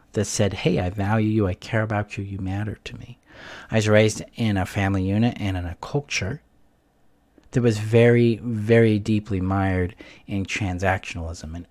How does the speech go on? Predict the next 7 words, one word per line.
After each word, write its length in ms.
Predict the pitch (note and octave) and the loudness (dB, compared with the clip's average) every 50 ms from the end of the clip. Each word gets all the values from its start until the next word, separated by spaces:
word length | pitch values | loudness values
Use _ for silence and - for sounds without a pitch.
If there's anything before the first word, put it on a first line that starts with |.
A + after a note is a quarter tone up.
| _ _ - | _ _ -8
earning 680 | G#2 G#2 G2 G2 G2+ G2+ F#2+ F2+ E2+ D#2+ E2 F2 G2 - - - - _ _ _ _ _ _ _ _ _ | -4 0 0 2 2 2 0 0 -2 -4 -6 -8 -12 -14 -18 -20 -20 _ _ _ _ _ _ _ _ _
things, 680 | - - - E2+ D2+ C#2+ C2+ - - - - - - - _ _ _ _ _ _ _ _ _ _ _ _ _ - - | -12 -10 -8 -8 -8 -10 -14 -16 -16 -16 -16 -18 -18 -18 _ _ _ _ _ _ _ _ _ _ _ _ _ -20 -20
especially 420 | - - - B2+ A#2+ - A2 G#2 G2+ | -6 0 2 2 2 2 0 -4 -4
earning 420 | - A2+ A2 G#2 G2 F#2+ F#2 F#2 | -2 -2 0 0 0 -2 -2 -2
love, 360 | F#2+ G2 G2 G2 G2+ G2 - - - - - - - - - - - - - - - - - - | -2 0 0 0 -2 -4 -6 -12 -20 -20 -20 -20 -20 -20 -20 -20 -18 -18 -18 -18 -20 -6 0 4
earning 260 | B2+ B2+ A#2 A2+ G2+ | 6 6 6 6 4
respect, 800 | F#2+ F#2 - - - - G#2+ G#2 G#2 G2+ - - - - - | 4 2 2 2 2 4 4 6 6 4 2 -4 -8 -8 -8